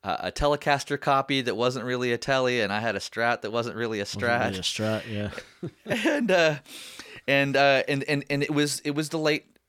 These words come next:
Speaker 1: the late nineties, and I, and, and, uh, Nirvana was big, and Alice in Chains was big, Pearl Jam was big, and so I shifted from all, like, my hip hop. I didn't,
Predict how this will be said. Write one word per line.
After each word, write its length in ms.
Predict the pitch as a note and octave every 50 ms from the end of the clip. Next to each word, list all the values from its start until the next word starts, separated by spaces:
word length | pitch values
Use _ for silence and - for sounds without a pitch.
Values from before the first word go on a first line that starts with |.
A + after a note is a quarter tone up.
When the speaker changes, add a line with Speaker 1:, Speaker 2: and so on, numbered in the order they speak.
| _ _ _ _
Speaker 1:
the 240 | - C3+ B2+ A#2+ C3
late 220 | C3 D3+ E3 -
nineties, 600 | A#2+ A2+ A2+ D3 G#3+ A3+ B2+ F2 E2+ - - - -
and 240 | - A2+ A#2 A2 A2
I, 360 | - A2 A#2 A#2+ B2 A#2 - -
and, 200 | A#2 A#2 A2 A2 - _ _ -
and, 340 | A2+ A2+ A2+ A2 A2 G#2+ G#2+
uh, 480 | G#2 G#2 G#2 G#2 G2+ G2+ G2 F#2+ F#2 - - -
Nirvana 560 | A#2+ A2+ A2 A2 F#2+ G2+ A2 A#2 B2 C#3 C#3+
was 200 | C#3 C#3+ C#3+ C3
big, 560 | A#2+ C3 C#3+ C#3+ C#3+ C#3+ C#3+ C#3+ C3+ A#2+ - -
and 480 | - G2+ G2 G2 G2 G2 F#2+ F#2+ F#2 -
Alice 260 | F#2 A2 A#2 B2 -
in 80 | B2 A#2+
Chains 300 | - - C3+ C3+ C3+ B2+
was 100 | C3 B2
big, 300 | - C3+ C3 B2+ B2+ -
Pearl 220 | - - B2+ C3
Jam 260 | B2+ B2 C3 B2+ B2+
was 120 | B2+ B2+ A#2+
big, 480 | - - B2+ B2+ B2 B2 B2 B2 - - - - - - - - - - -
and 100 | - G#2+
so 120 | - C3+ B2
I 60 | A#2+
shifted 540 | A2+ - - - - F#3 G3+ - - C3+ -
from 200 | - B2+ A2+ A2+
all, 140 | A2+ A2+ A2
like, 180 | A2 G#2 G2 G2+
my 160 | G#2 G2+ G2
hip 260 | G2+ B2+ D#3 - -
hop. 180 | - C3+ A2 -
I 60 | - D3+
didn't, 260 | G3+ D3 B2 A2 -